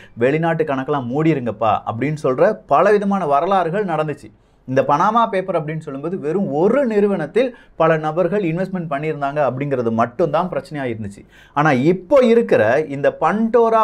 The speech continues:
பேப்பர்ஸ் அப்படின்னு சொல்லும்போது பல நிறுவனங்கள், பல ட்ரஸ்ட் அப்படின்னு சொல்ற பெரிய ஒரு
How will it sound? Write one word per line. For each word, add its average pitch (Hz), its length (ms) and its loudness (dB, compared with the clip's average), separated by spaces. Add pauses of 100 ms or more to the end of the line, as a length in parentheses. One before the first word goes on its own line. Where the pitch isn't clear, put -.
பேப்பர்ஸ் 185 340 -4
அப்படின்னு 151 260 -8
சொல்லும்போது 131 680 -8 (100)
பல 180 320 2
நிறுவனங்கள், 151 540 0
பல 180 420 0
ட்ரஸ்ட் 170 380 -4
அப்படின்னு 143 360 -6
சொல்ற 147 300 0 (360)
பெரிய 214 340 4
ஒரு 156 240 0